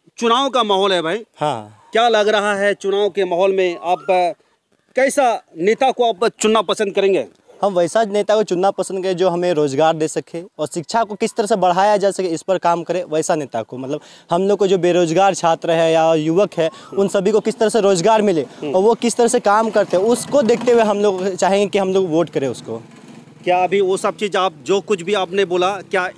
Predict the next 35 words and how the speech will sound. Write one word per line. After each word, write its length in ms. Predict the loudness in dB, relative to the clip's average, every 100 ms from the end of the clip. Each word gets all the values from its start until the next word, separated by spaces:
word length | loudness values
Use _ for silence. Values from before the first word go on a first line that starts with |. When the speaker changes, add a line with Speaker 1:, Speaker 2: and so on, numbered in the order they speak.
| -14
Speaker 1:
इस, 80 | -12
वो 140 | -4 -4
देखता 380 | 0 -2 0 2
नहीं 160 | 2
है 60 | 2
क्या? 300 | 2 0 -2 -10 -10 -2
Speaker 2:
हाँ? 120 | -2 -2 _ _ -20 -20 _ 0
फिलहाल 400 | 2 4 2 0
तो 120 | 2
अभी 300 | 4 4 2 0 _ -4
कुछ, 260 | -4 -4
कुछ 240 | -2 0 0
हद 180 | 0 -2 -4
तक 160 | 0
अभी 140 | 0 0
देखते 260 | -2 2
हैं 100 | 2
कि 100 | 2
ब-, 240 | 0 0 0
बिहार 420 | 0 2 0 0
में 120 | -2
कुछ 160 | -4 0
लागू 600 | 2 2 2 0 2 2
तो 120 | 2
हो 180 | 2 4
रहा 100 | 4
है, 60 | 2
मतलब, 220 | 2 2
रोजगार 360 | 2 4 2
धीरे-धीरे 380 | 2 0 0 2
मिल 220 | 2 0
रही 220 | 2 2 2
है, 100 | 0
ठीक 120 | 0
है, 120 | -2